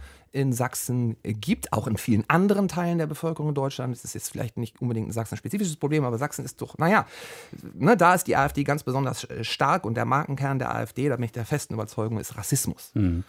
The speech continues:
Speaker 2: Äh,
Speaker 1: So.
Speaker 2: es ist
Speaker 1: Und aber dass ich
Speaker 2: ja.
Speaker 1: das, nee, ganz kurz
Speaker 2: Ja.
Speaker 1: mal, dass ich, dass ich das alleine denken muss oder gedacht habe in Deutschland im Jahre zweitausendzwanzig, das kann doch nicht wahr sein.
Speaker 2: Mhm.
Speaker 1: Da, da müssen wir doch alle viel mehr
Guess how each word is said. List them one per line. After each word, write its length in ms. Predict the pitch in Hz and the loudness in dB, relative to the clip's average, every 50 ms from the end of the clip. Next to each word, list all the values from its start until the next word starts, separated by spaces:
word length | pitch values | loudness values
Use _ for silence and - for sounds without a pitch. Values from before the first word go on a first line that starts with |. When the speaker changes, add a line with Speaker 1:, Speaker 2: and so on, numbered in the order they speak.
| - - 170 | -6 -6 -2
Speaker 2:
Äh, 120 | - 151 135 | -2 -2 0
Speaker 1:
So. 100 | - - | 0 0
Speaker 2:
es 100 | - - | 4 4
ist 260 | 160 139 - - 135 | 2 2 2 0 4
Speaker 1:
Und 140 | 143 214 226 | 6 10 10
aber 140 | 220 226 | 10 12
dass 140 | - 240 233 | 10 10 8
ich 80 | - 254 | 8 8
Speaker 2:
ja. 40 | 117 | 8
Speaker 1:
das, 160 | 220 202 - | 8 8 8
nee, 80 | 196 | 6
ganz 200 | 196 202 247 - | 6 6 4 4
kurz 160 | - 160 127 - | 4 2 4 4
Speaker 2:
Ja. 100 | - 104 | 4 4
Speaker 1:
mal, 80 | 113 | 6
dass 180 | 113 147 165 - | 4 4 4 4
ich, 160 | 202 160 - - _ - | 0 -4 -6 -12 _ 0
dass 240 | 135 151 190 - - | 2 4 4 4 2
ich 100 | 208 - | -2 4
das 280 | 143 165 208 - - | 6 6 6 6 4
alleine 420 | - 175 170 175 170 175 175 170 143 | 2 2 4 4 4 4 4 4 4
denken 420 | 131 165 185 247 262 - - 156 | 6 6 6 6 6 6 6 6
muss 400 | 139 143 170 151 - - - - - | 8 8 8 8 6 0 -4 -6 -2
oder 180 | - 127 131 127 | 0 2 2 4
gedacht 480 | 127 135 131 160 190 - - - - | 2 2 2 2 2 2 0 -4 2
habe 380 | - 98 92 92 107 117 180 214 - - - - - | 4 4 4 4 2 0 0 -2 -6 -14 -18 -12 0
in 220 | - 139 139 139 131 | 2 4 4 4 6
Deutschland 540 | 143 156 180 220 - - 180 185 190 175 | 6 6 6 6 4 2 0 0 0 2
im 80 | - 131 | 2 2
Jahre 260 | 131 135 147 147 151 | 2 2 2 0 0
zweitausendzwanzig, 800 | - - - 123 117 - 123 120 117 113 - 117 101 87 - 90 | -2 -2 -2 -2 0 0 0 0 0 0 0 0 -2 -2 -4 -6
das 240 | - 90 95 - - | -8 -8 -8 -6 -2
kann 340 | - - 156 151 165 165 - | 2 4 4 4 4 2 4
doch 240 | - 117 110 - - | 2 2 2 2 2
nicht 320 | 120 123 117 - 85 85 | 2 2 4 2 -2 -2
wahr 220 | 107 107 113 120 | 2 2 2 2
sein. 320 | 101 98 - 82 - - 110 - - | 0 -2 -6 -8 -10 -12 -14 -6 -4
Speaker 2:
Mhm. 220 | 92 78 76 78 | -4 -4 -2 2
Speaker 1:
Da, 160 | 147 147 143 | 4 4 4
da 100 | - 147 | 6 6
müssen 300 | 151 160 180 220 - - | 6 6 6 6 4 2
wir 80 | 180 156 | 2 2
doch 180 | 135 139 - - - _ | 2 0 -2 -4 -14 _
alle 320 | - 123 143 170 196 226 240 - - - _ | -2 0 0 2 0 -2 -4 -6 -12 -20 _
viel 560 | - - - - - - - 214 226 277 247 | -12 -10 -10 -8 -8 -4 4 6 8 8 8
mehr 380 | 175 117 123 131 101 - - | 8 8 6 4 2 0 -6